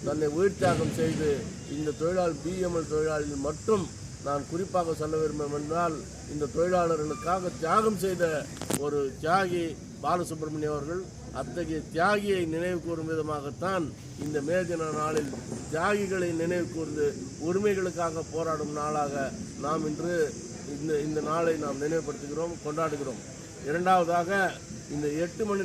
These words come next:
நேர வேலை வாய்ப்பை இந்திய நாட்டில் சட்டப்பூர்வமாக்கியது டாக்டர் அம்பேத்கர் அவர்கள்தான். சட்டப்பூர்வமாக ஆக்கியதன் விளைவாகத்தான் எட்டு மணி நேரம், எட்டு மணி நேரம், எட்டு மணி நேரம், எட்டு மணி நேரம் உழைப்பு,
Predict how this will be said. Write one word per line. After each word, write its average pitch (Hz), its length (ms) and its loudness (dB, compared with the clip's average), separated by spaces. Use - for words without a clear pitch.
நேர 180 160 4
வேலை 175 260 6
வாய்ப்பை 160 340 2
இந்திய 190 240 0
நாட்டில் 147 420 -2
சட்டப்பூர்வமாக்கியது 180 1120 0
டாக்டர் 147 300 -4
அம்பேத்கர் 156 460 0
அவர்கள்தான். 147 500 -2
சட்டப்பூர்வமாக 180 880 -2
ஆக்கியதன் 165 440 -2
விளைவாகத்தான் 165 720 2
எட்டு 160 240 -2
மணி 175 200 0
நேரம், 175 300 2
எட்டு 160 220 -4
மணி 175 200 0
நேரம், 160 280 0
எட்டு 165 200 -4
மணி 160 200 0
நேரம், 151 220 0
எட்டு 160 200 -2
மணி 160 180 -2
நேரம் 151 240 0
உழைப்பு, 175 260 -2